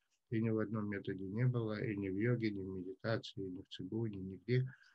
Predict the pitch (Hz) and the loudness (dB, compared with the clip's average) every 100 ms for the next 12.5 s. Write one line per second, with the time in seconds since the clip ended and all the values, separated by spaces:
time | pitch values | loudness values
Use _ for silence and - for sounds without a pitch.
0 | _ _ 127 151 160 160 143 135 143 131 | _ _ 8 10 10 10 8 8 6 8
1 | 175 135 135 120 110 107 95 98 95 98 | 6 8 6 6 4 2 2 2 0 -2
2 | 101 104 107 101 110 120 110 - 139 127 | 0 2 2 2 0 0 -2 4 6 8
3 | 110 101 _ _ _ _ _ - - 113 | 6 0 _ _ _ _ _ -20 -2 8
4 | 131 123 113 107 120 147 156 131 110 104 | 12 12 10 6 6 8 6 4 2 -2
5 | - 101 - 147 139 135 - 123 127 127 | 0 -2 0 2 4 4 4 6 6 6
6 | 135 131 131 - - _ _ _ _ _ | 6 6 4 -8 -16 _ _ _ _ _
7 | _ _ - 107 120 107 123 131 123 - | _ _ -8 -4 0 6 10 10 10 6
8 | 117 110 107 110 117 143 147 131 117 107 | 2 2 2 0 4 4 8 8 8 4
9 | 117 117 135 131 - 123 123 - _ _ | 2 6 6 4 4 4 2 -4 _ _
10 | _ _ _ - 123 - 127 - 165 165 | _ _ _ 4 4 6 4 6 4 8
11 | 135 113 - 123 127 127 120 117 113 104 | 8 8 6 6 10 8 8 2 4 2
12 | 113 123 170 156 - | 4 6 6 2 -2